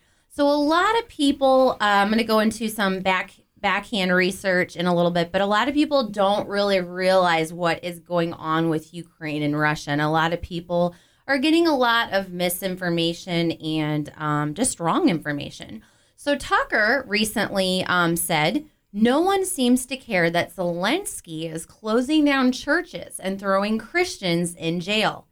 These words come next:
Yes, President Zelensky in Ukraine is throwing Christians in jail. Then Tucker goes on to say, "So in order to support Joe Biden's policy in Ukraine, you have to support what the government of Ukraine is doing with American tax dollars, our money,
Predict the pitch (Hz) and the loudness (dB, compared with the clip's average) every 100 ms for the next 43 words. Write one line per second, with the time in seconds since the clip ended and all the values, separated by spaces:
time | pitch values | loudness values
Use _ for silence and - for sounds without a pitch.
0 | _ _ 190 196 160 - - _ _ _ | _ _ -4 -2 -2 -6 -16 _ _ _
1 | - 170 170 226 233 247 247 254 - 202 | -4 -2 0 0 0 0 0 0 -2 -2
2 | 185 - 170 190 220 - 269 190 170 - | -2 0 0 0 -2 -2 0 2 0 -2
3 | - 185 262 294 294 320 311 262 214 208 | -6 -2 4 4 4 -2 -2 -6 -6 -4
4 | 170 170 185 170 175 - _ _ _ - | -2 -2 0 -2 -4 -16 _ _ _ -4
5 | 233 403 277 202 202 190 180 165 165 151 | -2 -2 -2 -2 0 0 2 2 2 0
6 | 151 - 139 156 262 - _ _ - - | -2 -6 -2 -2 -4 -8 _ _ -10 0
7 | 247 247 - 240 285 349 349 330 - - | 4 4 2 0 0 -2 -6 -8 -10 -12
8 | 226 196 - 180 196 220 190 214 240 - | -4 -4 -4 -2 2 2 2 -2 -4 -4
9 | 170 160 170 175 170 196 - 156 151 156 | -2 -2 -4 -4 -4 -4 -10 -10 -10 -12
10 | 170 220 294 320 339 349 302 320 254 285 | -8 2 4 4 -2 -4 -10 -10 -6 0
11 | 285 - 247 269 220 - 254 339 254 202 | 0 2 -2 -2 0 0 2 4 4 2
12 | 165 175 175 - 165 156 151 151 170 165 | -4 -10 -12 -8 -4 -4 -6 -4 -2 -2
13 | 170 226 202 156 156 156 220 214 262 277 | -2 -2 -2 0 -2 -2 -6 -6 -2 -4
14 | 285 - 196 170 139 - - 165 185 214 | -4 -2 0 0 -2 -10 -2 0 2 2
15 | 214 151 | 0 -4